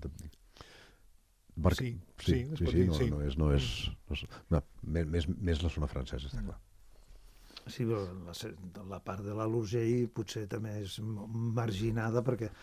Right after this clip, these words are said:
Speaker 3: enca-, no hi he entès mai per què no han pogut mai fer arribar el tren a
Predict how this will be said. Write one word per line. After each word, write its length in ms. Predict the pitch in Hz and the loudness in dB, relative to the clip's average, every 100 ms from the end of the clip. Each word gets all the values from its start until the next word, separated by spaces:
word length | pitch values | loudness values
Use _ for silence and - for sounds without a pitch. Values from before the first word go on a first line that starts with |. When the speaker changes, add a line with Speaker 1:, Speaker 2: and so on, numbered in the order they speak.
| - - - | -20 -20 -8
Speaker 3:
enca-, 240 | 113 113 110 | -4 0 0
no 160 | 123 | 4
hi 60 | 123 | 6
he 60 | 123 | 6
entès 240 | 107 101 | 4 0
mai 160 | 113 117 | 0 0
per 220 | - 131 | 0 0
què 100 | 127 | 2
no 80 | 117 110 | 2 0
han 60 | |
pogut 240 | 101 110 110 - - 110 | 0 0 0 -4 -10 -6
mai 240 | 117 113 | 0 0
fer 160 | 104 131 | 0 2
arribar 240 | 123 107 | 2 2
el 80 | 101 | 0
tren 240 | 117 107 | -2 -2
a 80 | 107 | -4